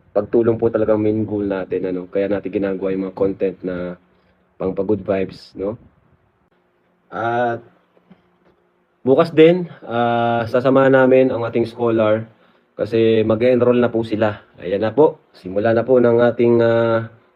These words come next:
pagpapaaral ng kolehiyo sa mga scholars po natin, no? Kaya po, sana samahan niyo po kami, mga Kalinga.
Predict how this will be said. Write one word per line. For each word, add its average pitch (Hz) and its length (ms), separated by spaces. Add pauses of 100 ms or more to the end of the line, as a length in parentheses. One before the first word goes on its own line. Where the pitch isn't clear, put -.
(260)
pagpapaaral 120 720
ng 117 560
kolehiyo 123 560 (720)
sa - 60
mga 110 580
scholars 113 400
po 113 140
natin, 101 400
no? 117 160
Kaya 113 240
po, 120 160
sana 147 480
samahan 117 320
niyo 117 80
po 113 80
kami, 123 240
mga 117 180
Kalinga. 120 320